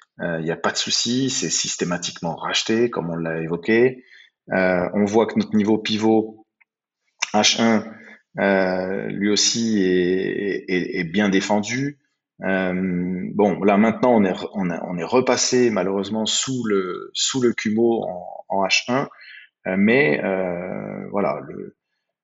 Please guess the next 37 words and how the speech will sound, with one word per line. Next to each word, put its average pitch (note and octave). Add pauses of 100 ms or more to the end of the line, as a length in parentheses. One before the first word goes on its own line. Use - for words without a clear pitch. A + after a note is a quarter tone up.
le, E2+
le F#2
cours B2
est G2
en F#2
train, G2
là D#2+
encore, E2+
de F2
travailler F2+
sa -
Tenkan F2 (240)
et F#2
sa F#2+
Kijun, F#2+ (140)
sa -
Kijun, E3+
pardon, E2
et -
sa -
Tenkan G2 (100)
en F#2+
vert. F#2 (500)
Donc, G2+
euh, F2+ (140)
à F2
voir A2
comment G2
ça F2
va G2+
évoluer. F#2+ (460)
Euh, F#2+ (360)
au G#2+
niveau A2
des A2
indicateurs G2+
techniques, A2+